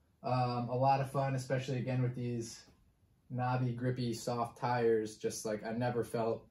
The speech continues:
like at all like I was gonna wash out. So that was fun. Um, the brakes, however, are pretty, there's just kind of no modulation.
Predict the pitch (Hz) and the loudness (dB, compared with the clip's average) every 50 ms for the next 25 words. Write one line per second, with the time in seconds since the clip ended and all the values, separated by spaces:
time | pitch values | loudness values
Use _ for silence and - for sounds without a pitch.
0 | _ _ - 120 110 107 110 - - - - _ _ _ _ _ _ _ _ _ | _ _ -8 -4 -4 -4 -4 -6 -10 -20 -20 _ _ _ _ _ _ _ _ _
1 | _ _ - 120 117 113 113 113 117 117 117 117 113 117 117 113 107 - 113 110 | _ _ -6 -4 -2 0 0 0 0 0 -2 -2 -2 -2 -2 -2 -2 -2 -4 -4
2 | 110 110 110 110 - - 113 110 110 110 - - - _ _ _ _ _ _ _ | -4 -4 -4 -4 -4 -4 -2 -2 -2 -4 -6 -10 -20 _ _ _ _ _ _ _
3 | _ _ _ - - - 117 113 117 117 117 117 113 113 113 117 123 120 117 113 | _ _ _ -16 -8 -6 -4 -2 -2 -2 -2 -4 -4 -6 -8 -8 -6 -4 -2 -2
4 | 113 113 - - 120 117 113 113 113 113 120 127 - - - _ _ _ _ _ | -2 -4 -6 -8 -4 -2 -2 -2 -2 -4 -6 -8 -10 -14 -20 _ _ _ _ _
5 | _ - - 120 120 120 120 117 117 117 107 113 107 - 143 151 170 175 180 180 | _ -10 -6 -2 0 0 0 0 -2 -2 -2 -2 -2 4 6 6 6 6 4 2
6 | - - - - - - - - 139 131 131 131 131 123 123 131 127 127 123 123 | -4 -10 -12 -14 -14 -12 -4 0 2 4 4 4 2 2 0 0 0 0 0 0
7 | 123 123 127 - - - - - - - - - - - _ - - 123 123 123 | 0 -2 -4 -8 -10 -20 -20 -20 -20 -20 -20 -20 -20 -20 _ -4 -2 -2 0 0
8 | 120 117 117 113 - - 156 151 143 135 135 131 127 127 127 127 - - 147 143 | 0 -2 -2 -4 -2 0 0 2 2 2 0 0 0 0 0 -2 -2 2 6 8
9 | 156 156 147 156 170 156 - - 175 170 165 147 127 131 143 143 135 131 135 131 | 8 8 8 6 4 2 4 2 2 4 4 4 4 4 2 4 4 4 4 2
10 | 120 120 117 120 127 127 123 - - 147 147 147 143 | 2 2 2 2 4 2 2 2 2 0 2 0 -2